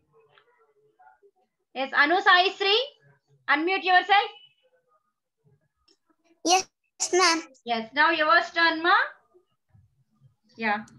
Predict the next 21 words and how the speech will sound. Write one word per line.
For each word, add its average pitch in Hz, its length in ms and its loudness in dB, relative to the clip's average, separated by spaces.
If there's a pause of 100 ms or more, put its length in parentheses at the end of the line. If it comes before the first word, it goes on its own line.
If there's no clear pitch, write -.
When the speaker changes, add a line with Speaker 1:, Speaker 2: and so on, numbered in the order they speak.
(320)
Speaker 2:
Mm. 294 280 0
Speaker 1:
So 339 300 -2
we 320 80 -6
are 311 160 2
getting 311 340 -2
six - 240 -12
here. 269 400 -2
So 339 80 2 (140)
twelve. 294 400 0 (560)
One, 277 440 4 (380)
two, 311 520 -2 (200)
three, 294 400 -4 (300)
four, 285 400 0 (260)
five, 269 380 4 (160)
six. 233 240 -10 (1120)
So - 220 -2 (180)
difference 392 580 0
of 415 380 4
ninety-four 359 680 0 (120)
and 392 160 -4
thirty-four. 311 680 -4